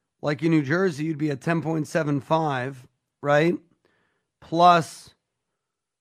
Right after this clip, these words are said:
thirty-seven, that's forty-seven cents. So you times point, let's say four eight times five hundred fifty-eight,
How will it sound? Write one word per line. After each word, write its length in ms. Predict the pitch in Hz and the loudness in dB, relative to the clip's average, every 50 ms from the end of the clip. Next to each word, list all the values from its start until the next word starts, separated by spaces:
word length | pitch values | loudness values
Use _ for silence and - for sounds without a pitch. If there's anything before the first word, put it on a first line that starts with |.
| _ _ _ | _ _ _
thirty-seven, 1120 | _ - 160 165 156 151 143 120 - - - 175 175 175 160 143 143 139 135 143 147 131 - _ _ _ _ _ _ _ _ _ _ _ _ _ _ _ _ _ _ _ _ | _ -2 0 0 0 -2 -4 -6 -8 -8 -4 -2 0 2 2 2 2 2 0 -2 -4 -6 -12 _ _ _ _ _ _ _ _ _ _ _ _ _ _ _ _ _ _ _ _
that's 220 | - - 143 - - | -10 -10 -10 -10 -8
forty-seven 720 | - 175 175 170 165 151 127 - - 170 160 156 156 147 | -4 -2 0 0 0 -2 -4 -4 -4 -2 -2 0 -2 -4
cents. 480 | - - 170 170 160 151 - - _ _ _ _ _ _ _ _ | -2 -4 -4 -4 -4 -4 -6 -8 _ _ _ _ _ _ _ _
So 160 | _ - 156 | _ -8 -6
you 160 | 156 156 156 147 | -4 -4 -4 -4
times 840 | - - - 160 185 190 196 185 175 170 160 147 120 - - _ _ _ _ _ _ _ _ - | -6 -4 -2 0 0 0 0 0 2 2 2 0 -2 -6 -18 _ _ _ _ _ _ _ _ -12
point, 480 | - - 180 185 185 175 170 170 _ _ _ _ - | -6 -4 -2 0 0 -2 -2 -4 _ _ _ _ -12
let's 180 | 156 151 139 | -12 -12 -10
say 200 | - - 156 147 | -8 -6 -6 -6
four 340 | 123 - - 160 165 165 160 | -6 -8 -8 -6 -4 -2 -2
eight 400 | 160 165 165 156 147 - _ _ | -2 -2 -4 -4 -6 -8 _ _
times 760 | - 127 143 170 170 175 175 165 160 151 143 120 - - _ _ _ _ _ _ _ _ _ _ _ _ _ _ _ _ _ _ _ _ _ _ _ _ _ _ _ _ _ _ _ _ _ _ - | -10 -4 -2 -2 -2 0 0 0 0 0 -2 -4 -6 -16 _ _ _ _ _ _ _ _ _ _ _ _ _ _ _ _ _ _ _ _ _ _ _ _ _ _ _ _ _ _ _ _ _ _ -2
five 220 | 156 160 175 175 | 0 2 2 2
hundred 260 | 170 160 156 147 123 - | 2 0 -2 -2 -4 -6
fifty-eight, 840 | - 151 135 - - 151 147 139 143 156 175 175 160 147 147 - | -8 -8 -8 -6 -6 -4 -4 -4 -4 -2 -2 -2 -2 -4 -6 -8